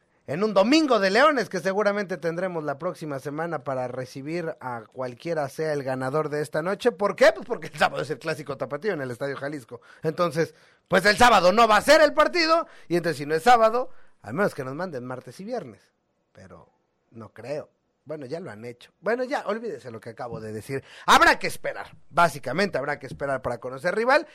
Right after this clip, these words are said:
Habrá que esperar un poco más porque el perdedor tendrá que jugar contra el ganador del partido, sumarle el número que pensó, quitarle, multiplicarlo y dividirlo entre tres, sacar la raíz cuadrada y entonces así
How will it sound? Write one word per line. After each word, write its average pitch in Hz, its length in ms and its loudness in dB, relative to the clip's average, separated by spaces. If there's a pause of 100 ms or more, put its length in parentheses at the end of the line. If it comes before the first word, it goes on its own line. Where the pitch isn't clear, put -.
(120)
Habrá 147 260 0
que 127 60 -18
esperar 135 340 -8
un 135 160 -12
poco 151 260 -6
más 277 220 4
porque 240 240 -6
el 170 100 -6
perdedor 165 500 -2
tendrá 160 380 -2
que 156 120 -10
jugar 165 500 -2
contra 151 340 -8
el 131 120 -14
ganador 147 580 -2
del 220 160 -4
partido, 233 540 -2 (180)
sumarle 214 480 -2
el 156 80 -6
número 151 320 -8
que 160 140 -8
pensó, 214 420 -6
quitarle, 233 540 -2
multiplicarlo 185 720 -8
y - 20 -8
dividirlo 165 420 -8
entre 165 200 -10
tres, 220 220 -2
sacar 180 260 -6
la 165 120 -4
raíz 156 280 -2
cuadrada 226 460 0 (160)
y 160 100 -8
entonces 135 460 -12
así 220 260 -8